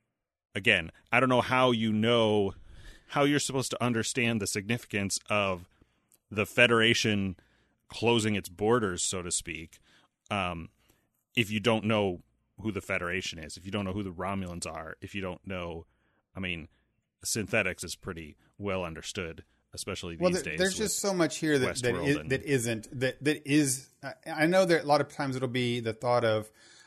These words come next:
Speaker 2: uh, "Well, it's just flavor. It's just added flavor to the story if you know more." But that's not, that's not
Speaker 1: It's,
Speaker 2: true for this
Speaker 1: it's
Speaker 2: a lot of
Speaker 1: not.
Speaker 2: times, because
Speaker 1: It's, it's essential.
Speaker 2: Yeah, like, you, you ha-, you have to know how Data, and you know, had to know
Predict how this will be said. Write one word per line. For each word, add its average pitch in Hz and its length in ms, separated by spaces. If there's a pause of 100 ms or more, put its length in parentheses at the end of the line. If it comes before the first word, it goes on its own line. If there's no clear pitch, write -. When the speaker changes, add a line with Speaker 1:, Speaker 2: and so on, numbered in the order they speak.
(100)
Speaker 2:
uh, 135 200
"Well, 170 220
it's 175 120
just - 220
flavor. 113 400
It's 117 100
just 160 160
added 131 420
flavor 127 300
to 117 80
the 113 80
story 120 280
if 117 100
you 120 80
know 117 180
more." 110 180
But 131 140
that's 165 160
not, 190 260
that's 151 220
not 147 140
Speaker 1:
It's, 120 100
Speaker 2:
true 165 240
for 139 100
this 127 200
Speaker 1:
it's 117 80
Speaker 2:
a - 20
lot 113 120
of 107 60
Speaker 1:
not. 95 200
Speaker 2:
times, 92 100
because 120 160
Speaker 1:
It's, - 180
it's 139 220
essential. 104 840 (220)
Speaker 2:
Yeah, 147 160
like, 131 200
you, 160 180
you 180 260
ha-, 165 340
you 170 180
have 156 300
to 151 100
know 147 160
how 143 220 (320)
Data, 127 460 (260)
and 143 100
you 147 60
know, 147 120
had 143 180
to 147 40
know 139 300